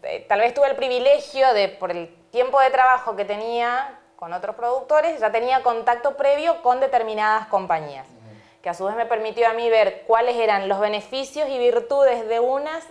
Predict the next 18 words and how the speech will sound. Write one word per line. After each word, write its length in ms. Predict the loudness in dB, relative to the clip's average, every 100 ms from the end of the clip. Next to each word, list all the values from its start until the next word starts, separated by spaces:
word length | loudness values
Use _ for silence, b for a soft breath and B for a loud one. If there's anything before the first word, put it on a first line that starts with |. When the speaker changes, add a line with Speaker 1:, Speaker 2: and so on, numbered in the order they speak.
| -10
Speaker 1:
y 80 | -2
de 180 | 2 4
otras 420 | 2 0 -4 -4 -6
y 80 |
después 340 | -6 -4 -4 -2
elegir 500 | -4 -6 -4 0 0 -2 -14 _ _
ya 180 | -2 -2
independiente 920 | 0 -4 -4 -2 -2 -4 -4 -6 -6 B B B -2
con 200 | -2 0
cuáles 340 | 0 0 -4
iba 260 | -2 2 2
a 60 |
trabajar 500 | 2 0 0 -6 -10
yo. 80 | -12
Speaker 2:
Ujú. 80 | -20 -20 -20 -20 _ _ b b b b b b b b b
Speaker 1:
Em, 1200 | -4 -2 0 2 0 -4 -8 -8 -8 -10 -10 -12 -14 _ _ b b b
pero 240 | 2 4 4
uno 460 | 2 4 4 2